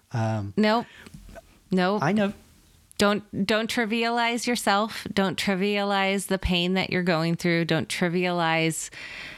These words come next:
Speaker 2: this impact on yourself, because it's okay to be selfish. Selfish is not a dirty word.
Speaker 1: I know. I know. I think the, the, it's, it's, it's all the stuff that you know logically,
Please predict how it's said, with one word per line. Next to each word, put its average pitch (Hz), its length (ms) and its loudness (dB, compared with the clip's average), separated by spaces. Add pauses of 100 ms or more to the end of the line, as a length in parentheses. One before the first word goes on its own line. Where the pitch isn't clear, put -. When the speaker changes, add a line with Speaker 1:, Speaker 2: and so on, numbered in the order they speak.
(340)
Speaker 2:
this 180 300 0
impact 180 680 0
on 170 100 -2
yourself, 156 640 -2
because 175 420 -2
it's 190 220 0
okay 190 720 0
to - 200 -2
be 165 200 2
selfish. - 720 -2 (460)
Selfish 202 420 -2
is 202 160 0
not 175 240 0
a 180 80 0
dirty 156 360 0
word. 135 320 0
Speaker 1:
I 214 100 2
know. 127 140 -4 (260)
I 113 120 0
know. - 220 -4 (160)
I 123 80 0
think 185 540 -2
the, 135 360 0 (180)
the, 113 560 0 (1800)
it's, - 320 -2
it's, 202 280 0
it's 240 320 0
all 214 120 2
the 180 120 2
stuff - 280 -4
that 139 80 0
you 127 120 0
know 135 260 2
logically, 143 840 0